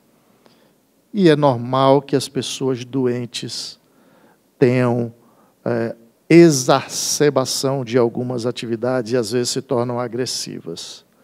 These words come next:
Nós temos enormes exemplos, grandes exemplos, vários exemplos de colegas nossos que foram agredidos em pronto-socorros e até postos de saúde.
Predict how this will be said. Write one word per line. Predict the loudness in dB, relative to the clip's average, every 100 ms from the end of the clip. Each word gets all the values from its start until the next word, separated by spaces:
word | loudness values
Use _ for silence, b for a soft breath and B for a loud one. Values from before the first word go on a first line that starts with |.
| b b b b -4
Nós | 4 4 6
temos | 4 4 4
enormes | 2 2 4 6 6 4 0
exemplos, | -2 -2 -2 -2 -4 -10
grandes | 0 4 4 4 0
exemplos, | -6 -6 -8 -8 -12 -2
vários | 4 6 6 4
exemplos | -6 -6 -6 -8 -10
de | -6
colegas | -4 -2 -2 -4
nossos | -4 -8 -8
que |
foram | -6 -4 -4
agredidos | -4 -2 -4 -4 -6 -6 -8 -16 -20 -20 _ _ _ _ _ _ _ _
em | -6
pronto-socorros | -2 -2 -2 -2 0 4 4 4 2
e |
até | 0 0
postos | -2 2 0 0 -8
de | -6
saúde. | -4 -4 -4 -6 -12